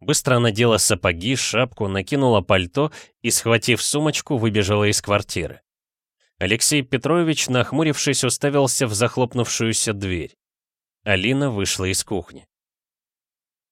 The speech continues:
"Леш, что у тебя с Полей? Вы поссорились?" "Выходит, что так".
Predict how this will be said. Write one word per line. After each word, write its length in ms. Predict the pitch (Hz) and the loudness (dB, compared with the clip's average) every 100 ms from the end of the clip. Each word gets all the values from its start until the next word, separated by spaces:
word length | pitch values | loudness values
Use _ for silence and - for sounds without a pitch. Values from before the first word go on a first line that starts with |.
| _ _ _ _ _ | _ _ _ _ _
"Леш, 520 | - 151 196 160 - - | -6 2 2 2 -4 -10
что 300 | - - 214 | -8 -2 2
у 60 | 220 | 2
тебя 240 | 214 190 | 2 0
с 100 | 175 | 0
Полей? 340 | - 170 156 151 | 0 0 2 2
Вы 140 | 170 | 0
поссорились?" 800 | 180 165 - 233 208 123 - - _ _ _ _ _ _ _ _ _ _ _ | 0 0 2 4 4 2 -2 -12 _ _ _ _ _ _ _ _ _ _ _
"Выходит, 540 | - 87 87 107 101 98 | -8 -6 0 0 2 0
что 260 | - 107 | -2 -2
так". 460 | 101 95 71 - _ | 0 0 -2 -8 _